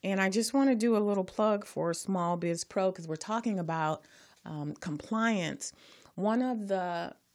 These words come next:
major reasons that nonprofits get into trouble is because,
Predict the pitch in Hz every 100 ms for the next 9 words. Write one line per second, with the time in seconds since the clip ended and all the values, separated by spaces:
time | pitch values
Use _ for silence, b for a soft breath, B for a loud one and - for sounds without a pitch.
0 | _ _ _ 190 196 214 233 220 214 208
1 | 190 180 175 165 165 156 170 170 165 175
2 | 170 170 - - 165 - 170 175 - 165
3 | - 302 254 175 170 175 180 180 190 165